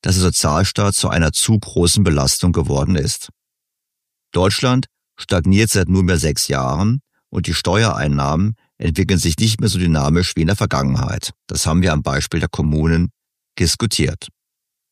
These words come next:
Hinzu kommt, dass der Staat nicht nur durch ein Zurückfahren der Investitionen den Sozialstaat alimentiert hat, sondern auch durch eine zunehmende Verschuldung.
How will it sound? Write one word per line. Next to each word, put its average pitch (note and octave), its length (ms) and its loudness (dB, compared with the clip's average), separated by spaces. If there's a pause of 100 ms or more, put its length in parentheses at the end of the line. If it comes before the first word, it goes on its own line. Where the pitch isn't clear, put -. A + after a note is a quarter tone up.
(380)
Hinzu G2+ 320 0
kommt, A2 460 2 (440)
dass G2 180 0
der F#2 140 2
Staat E2+ 540 0 (260)
nicht A#2 320 2
nur G#2+ 200 0 (220)
durch - 160 -2
ein G2 80 2
Zurückfahren F#2+ 520 0
der E2+ 80 2
Investitionen B2+ 520 2
den G2+ 120 2
Sozialstaat D2+ 680 -2
alimentiert E2+ 600 0
hat, C3+ 220 0 (320)
sondern G2 340 2
auch - 140 0
durch F#2 120 -2
eine E2+ 100 2
zunehmende F#2 440 2
Verschuldung. - 640 0